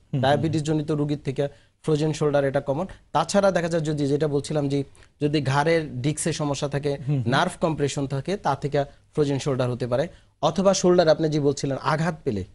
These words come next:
Speaker 1: হ্যাঁ।
Speaker 2: রু-, যে দুর্ঘটনাজনিত যে আপনি
Speaker 1: আমি
Speaker 2: কিছু
Speaker 1: ওই যে
Speaker 2: উঠাতে গেলে
Speaker 1: সেই হে-, হেড লকারে, আহ, লাগেজ রাখতে গিয়েছি, হঠাৎ করে
Speaker 2: সেক্ষেত্রে,
Speaker 1: হাতটা একেবারে
Speaker 2: হ্যাঁ,
Speaker 1: ব্যথা করে
Speaker 2: সেক্ষেত্রে
Speaker 1: উঠলো।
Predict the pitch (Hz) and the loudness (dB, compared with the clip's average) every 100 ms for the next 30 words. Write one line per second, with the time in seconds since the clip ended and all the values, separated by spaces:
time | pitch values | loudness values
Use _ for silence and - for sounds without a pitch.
0 | - - 156 113 135 165 139 139 143 139 | -8 -2 0 0 0 0 0 -4 -2 0
1 | 151 151 156 160 151 156 156 151 151 151 | 2 2 2 0 0 0 0 0 0 0
2 | 147 - - 170 190 180 180 156 151 151 | -4 -6 -2 2 4 6 6 4 4 4
3 | 147 143 - 165 143 - - - 143 131 | 4 2 2 2 2 -2 -10 -2 -2 2
4 | 165 143 180 156 165 156 156 156 - - | 2 4 4 4 2 4 4 2 0 -8
5 | - 143 135 143 160 165 160 170 - 160 | -2 -2 0 0 2 2 0 0 0 4
6 | 180 175 240 131 - _ - 170 175 160 | 4 6 4 2 -2 _ -2 2 4 4
7 | 160 151 151 160 143 143 135 131 135 - | 4 4 2 0 2 2 2 2 2 2
8 | 127 - 170 160 | 0 0 -2 -2